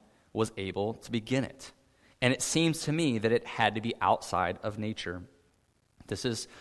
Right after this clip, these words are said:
the argument from origin. And if we're thinking of it as a logical argument, it goes something like this. Whatever begins to exist has a cause. The universe has begun to exist, therefore the univer-, the universe has a cause. All right, we're gonna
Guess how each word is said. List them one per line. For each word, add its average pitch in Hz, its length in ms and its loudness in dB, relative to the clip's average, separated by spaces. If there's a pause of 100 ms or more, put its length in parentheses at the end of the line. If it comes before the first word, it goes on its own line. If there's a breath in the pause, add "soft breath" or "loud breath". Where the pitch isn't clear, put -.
(260 soft breath)
the 113 260 6
argument 101 400 4
from 127 220 -2 (100)
origin. 127 400 2 (320 soft breath)
And 120 100 2
if 117 80 4
we're 123 100 6
thinking 123 340 4
of 135 60 6
it 139 40 4
as 117 140 4
a - 20 2
logical 117 380 8
argument, 143 320 8
it 110 80 0
goes 123 160 8
something 135 240 4
like 135 180 6
this. - 320 -6 (460 soft breath)
Whatever 110 340 6
begins 123 340 2
to 165 80 2
exist 127 380 2
has 101 240 -2
a 160 40 -6
cause. 120 640 2 (500 soft breath)
The - 100 -12
universe 101 440 0
has 117 120 -2
begun 117 260 0
to 147 100 -2
exist, 110 520 -2
therefore 98 340 -2
the 101 120 -4
univer-, 107 340 0 (280)
the 101 120 -2
universe 104 420 0 (140)
has 98 160 -4
a 101 60 -2
cause. 90 560 -8 (520 soft breath)
All - 80 -6
right, 101 80 0
we're 113 120 6
gonna 113 60 -4